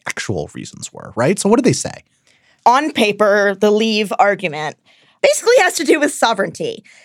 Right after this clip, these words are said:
Speaker 2: So their argument was that regulations that they have to abide by because they are part of the E U are restrictive,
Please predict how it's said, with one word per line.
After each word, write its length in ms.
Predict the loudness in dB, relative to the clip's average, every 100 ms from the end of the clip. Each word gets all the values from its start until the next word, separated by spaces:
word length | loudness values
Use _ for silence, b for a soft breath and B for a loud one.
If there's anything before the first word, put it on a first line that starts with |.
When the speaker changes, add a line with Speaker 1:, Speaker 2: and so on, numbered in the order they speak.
| b b _
Speaker 2:
So 180 | -2 0
their 200 | 2 2
argument 480 | 0 0 0 0 -2
was 140 | 0
that 260 | 2 0 0
regulations 920 | 0 0 2 2 0 0 -4 -4 -2
that 260 | 0 0 -4 -12 -2
they 140 | 0
have 300 | 0 -4 -4
to 160 | 2 4
abide 300 | 4 2 0
by 180 | -2 -2
because 300 | -2 -4 0
they 100 | 0
are 100 | 0
part 280 | -2 -2
of 100 | -2
the 100 | -4
E 200 | -4 -4 -4 -4
U 260 | -4 -6 -8 b b b _
are 460 | 0 2 4 2 2
restrictive, 840 | -2 -2 -2 -2 -2 2 2 2